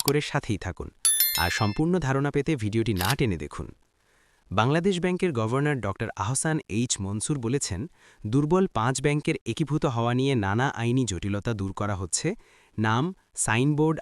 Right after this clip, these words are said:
আজকালের মধ্যেই পরিবর্তন করা হবে, ব্যাংকের শাখার নাম পরিবর্তন হবে। পাঁচ ব্যাংকের শাখা একই এলাকায় থাকলে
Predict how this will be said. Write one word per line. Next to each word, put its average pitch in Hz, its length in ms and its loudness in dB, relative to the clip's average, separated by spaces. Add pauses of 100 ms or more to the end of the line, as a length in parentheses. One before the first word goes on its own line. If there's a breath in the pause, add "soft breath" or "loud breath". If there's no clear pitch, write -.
আজকালের 143 480 2
মধ্যেই 135 360 0
পরিবর্তন 98 540 -2
করা 92 220 -4
হবে, 92 280 -2 (400 soft breath)
ব্যাংকের 120 340 0
শাখার 135 400 0
নাম 107 280 2
পরিবর্তন 90 520 -4
হবে। 82 260 -8 (560 soft breath)
পাঁচ 147 260 4
ব্যাংকের 175 340 0
শাখা 143 480 -2
একই 151 340 0
এলাকায় 143 300 2
থাকলে 101 420 -2